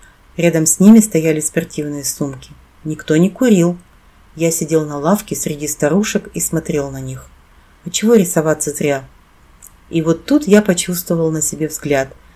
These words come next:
Я резко повернулся и увидел в машине того мужчину, который заморозил меня в кафешке. Хотя он сразу повернул голову, я все равно его узнал, да и он меня. И чего он следит за мной?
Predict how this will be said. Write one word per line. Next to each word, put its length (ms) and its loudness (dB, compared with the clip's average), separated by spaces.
Я 120 8
резко 300 4
повернулся 600 6
и 80 4
увидел 420 2
в 60 -6
машине 480 4
того 260 0
мужчину, 600 0
который 400 2
заморозил 580 4
меня 280 -4
в 60 -16
кафешке. 640 -4
Хотя 320 0
он 120 4
сразу 340 2
повернул 500 0
голову, 480 4
я 100 0
все 200 -2
равно 320 4
его 260 6
узнал, 480 0
да 100 2
и 80 10
он 240 6
меня. 380 -4
И 60 -20
чего 320 -2
он 80 4
следит 420 2
за 120 2
мной? 320 0